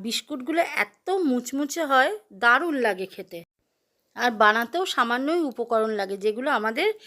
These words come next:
সাধারণত ঘরেই পাওয়া যাবে। এটা বানাতে আমি একটা বাটির মাপ করে নিয়েছিলাম। আমি এই বাটির এক বাটি সুজি নিয়েছিলাম। এই সুজিটাকে আবার মিক্সার গ্রাইন্ডারে একটু গুঁড়িয়ে নিলাম। তারপরে আমি এক বাটি,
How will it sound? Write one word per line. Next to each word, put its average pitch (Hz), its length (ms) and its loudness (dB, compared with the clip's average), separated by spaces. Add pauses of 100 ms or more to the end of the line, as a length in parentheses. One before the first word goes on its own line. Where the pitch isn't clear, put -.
(140)
সাধারণত 240 500 2
ঘরেই 220 360 2
পাওয়া 190 300 2
যাবে। 170 320 -4 (920)
এটা 226 240 -2
বানাতে 247 400 0
আমি 262 180 0
একটা 247 220 -6
বাটির 233 380 0
মাপ 233 300 0
করে 226 180 0
নিয়েছিলাম। 233 420 -6
আমি 247 200 -4 (100)
এই 254 220 -2
বাটির 233 460 -4
এক 208 160 -2 (100)
বাটি 220 260 -4 (340)
সুজি 269 340 -6
নিয়েছিলাম। 196 460 -4 (460)
এই 277 220 -2
সুজিটাকে 233 560 -4
আবার 269 200 2
মিক্সার 254 380 -2
গ্রাইন্ডারে 226 520 2
একটু 285 240 -4 (1040)
গুঁড়িয়ে 277 380 4
নিলাম। 165 340 -6 (1040)
তারপরে 233 320 0
আমি 269 260 -2 (200)
এক 226 240 0
বাটি, 254 280 -2